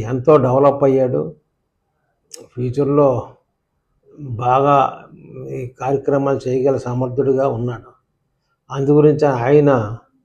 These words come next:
ఏనాడు లేనట్టుగా తెలుగుదేశం పార్టీకి ఆయన కోటి సభ్యత్వాలు చేయించి మన పార్టీ యొక్క ఘనతని చాటించడం జరిగింది. గతంలో ఏనాడు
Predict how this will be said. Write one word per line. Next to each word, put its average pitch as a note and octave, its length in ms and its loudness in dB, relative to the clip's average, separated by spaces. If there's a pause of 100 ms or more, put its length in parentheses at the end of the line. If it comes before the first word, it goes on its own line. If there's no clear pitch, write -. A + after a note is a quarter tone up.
(680)
ఏనాడు D3+ 540 4 (100)
లేనట్టుగా C#3 640 4 (1000)
తెలుగుదేశం C#3+ 600 4
పార్టీకి C3 520 -2 (1400)
ఆయన C3 280 -4 (300)
కోటి D3 320 4
సభ్యత్వాలు C#3+ 800 2 (600)
చేయించి C#3 560 -2 (1120)
మన C#3+ 120 0 (140)
పార్టీ C#3 340 2
యొక్క D3+ 220 4 (160)
ఘనతని C#3+ 400 0 (260)
చాటించడం C3 640 -4
జరిగింది. A2 500 -12 (680)
గతంలో E3+ 400 0 (140)
ఏనాడు E3 340 2